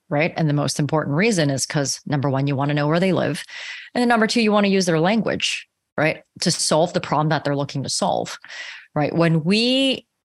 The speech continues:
about six months after we started this company, um, I went on an exercise to do, like, a deep dive on who our I C P is. And I just interviewed, like, it was, like, a five page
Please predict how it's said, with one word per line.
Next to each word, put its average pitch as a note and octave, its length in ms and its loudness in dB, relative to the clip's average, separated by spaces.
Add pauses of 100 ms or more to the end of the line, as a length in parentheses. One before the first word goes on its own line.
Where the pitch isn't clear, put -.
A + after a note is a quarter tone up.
(360)
about E4 220 2
six - 360 -2
months E3 220 0
after D3 280 0
we D3 100 -2
started D3+ 300 0
this G3+ 140 -2
company, B3 580 -2 (400)
um, D3+ 420 0 (320)
I D#3 260 2 (560)
went F3 240 4
on G3 120 4
an D3+ 100 2
exercise G#3+ 680 0
to D3 180 0
do, D3+ 260 0
like, C#3+ 180 0
a B2+ 140 -8
deep D3 280 -2
dive C#3+ 420 0
on D3 160 0
who C#3 180 -2
our C3+ 140 0
I B2+ 140 0
C - 180 -6
P - 220 -6
is. - 280 -6 (680)
And D#3 520 2
I D#3+ 160 2
just D#3+ 200 0
interviewed, D#3 760 2 (180)
like, D#3+ 120 -2
it - 20 -4
was, C#3+ 120 -2
like, - 80 -6
a - 60 -2
five F#3 360 2
page F3 440 2